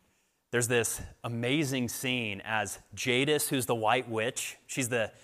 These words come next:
the queen over Narnia, this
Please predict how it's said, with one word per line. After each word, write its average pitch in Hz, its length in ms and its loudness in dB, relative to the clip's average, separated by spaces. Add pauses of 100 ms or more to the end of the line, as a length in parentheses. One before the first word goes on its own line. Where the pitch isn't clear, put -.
(160)
the 127 80 -2
queen 143 680 0 (320)
over 131 260 2
Narnia, 123 640 0 (340)
this - 180 -2